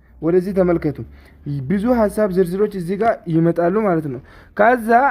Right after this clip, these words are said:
እኛ የምናበራው እዚህ ጋር እቺ ትራንስፖዝ የሚለው መብራቱንና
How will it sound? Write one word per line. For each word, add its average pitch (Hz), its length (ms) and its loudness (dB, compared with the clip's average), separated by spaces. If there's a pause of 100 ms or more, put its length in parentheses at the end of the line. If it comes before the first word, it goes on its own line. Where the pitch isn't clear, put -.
እኛ 226 220 -4
የምናበራው 220 760 2
እዚህ 190 300 -4
ጋር 160 260 -2
እቺ 160 360 -8
ትራንስፖዝ 185 760 2
የሚለው 202 540 2 (340)
መብራቱንና 208 640 2